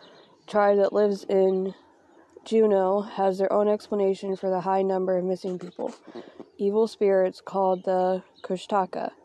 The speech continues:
The Kushtaka are shapeshifters. They are half man, half otter that lure rem-, women and children to water with fake cries in order to steal their human spirits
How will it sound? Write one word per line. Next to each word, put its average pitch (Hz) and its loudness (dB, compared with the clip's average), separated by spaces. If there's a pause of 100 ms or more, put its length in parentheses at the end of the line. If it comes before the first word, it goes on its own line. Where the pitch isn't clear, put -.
The 190 -10
Kushtaka 196 -2
are 190 0
shapeshifters. 196 -4 (840)
They 185 0
are 180 2
half 202 0
man, 196 2
half 180 -2
otter 185 2 (560)
that 185 -2
lure 202 4
rem-, 208 0 (100)
women 233 2
and 208 -2
children 196 0
to - -8
water 190 0 (800)
with 185 4
fake 208 0
cries 190 0
in 196 -6
order 196 0
to 185 -4
steal 202 0
their 190 2
human 185 0
spirits 190 0